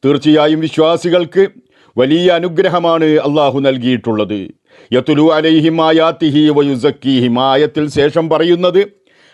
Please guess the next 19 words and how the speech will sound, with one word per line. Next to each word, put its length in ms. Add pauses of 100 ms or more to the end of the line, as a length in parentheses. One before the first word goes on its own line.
അള്ളാഹുവിൻ്റെ 540
വചനങ്ങൾ 520
ഓതിക്കൊടുത്തുകൊണ്ട് 1040 (440)
അവരെ 260
സംസ്കരിക്കുക 800
എന്നുള്ള 680 (300)
ആ 140
ഉത്തരവാദിത്വം 920
ഏറ്റെടുത്തുകൊണ്ട് 680
അത് 220
നിർവഹിച്ച 440
പ്രവാചക 520
സല്ലല്ലാഹു 640
അലൈഹി 280
വസല്ലം. 600 (280)
അതുകൊണ്ട് 360
സഹോദരങ്ങളെ, 720
നമ്മുടെ 300
ജീവിതത്തിൽ 680